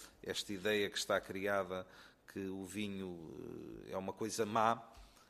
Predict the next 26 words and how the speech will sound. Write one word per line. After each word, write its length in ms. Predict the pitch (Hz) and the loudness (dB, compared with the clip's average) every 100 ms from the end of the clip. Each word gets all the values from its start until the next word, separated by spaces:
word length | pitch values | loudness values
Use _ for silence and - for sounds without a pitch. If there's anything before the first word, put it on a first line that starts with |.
| _ | _
O 120 | - - | -16 -10
que 180 | - | 0
é 80 | 107 | 2
que 140 | - 107 | 2 -4
nós 440 | 104 110 113 110 | 4 6 6 2
vamos 440 | 98 107 110 101 | 2 2 2 0
fazer 560 | - - 98 - 98 101 - - | -6 -2 -2 -2 0 0 -2 0
para, 520 | 98 95 95 98 95 | 2 2 0 -2 -4
eh, 360 | 87 87 90 87 - - | -6 -4 -6 -10 -16 -8
que 680 | 92 90 90 85 87 87 85 | -4 -4 -4 -6 -6 -8 -8
contrariar 840 | - 107 101 98 98 98 101 95 92 85 | -4 -2 0 -2 0 4 6 6 2 -4
esta 340 | 64 90 - 95 | -4 -4 -4 -6
ideia 520 | 90 92 92 98 104 | -2 0 0 0 -4
e 80 | - | -6
poder 320 | 101 107 104 | -8 -4 -2
dizer 400 | 98 104 95 107 | -2 -4 -2 -2
que 120 | 107 139 | -2 -2
não, 280 | 123 123 | 0 0
o 40 | 101 | -2
vinho 260 | 95 104 | -4 0
é 40 | 110 | 2
um 140 | 123 | 2
produto 600 | 113 113 104 123 - - - - - - | 0 -2 2 0 0 -12 -20 -20 -18 -8
como 220 | - 113 | 0 4
outro 240 | 113 110 - | 4 4 6
qualquer 540 | 117 113 - 107 110 | 8 8 6 6 4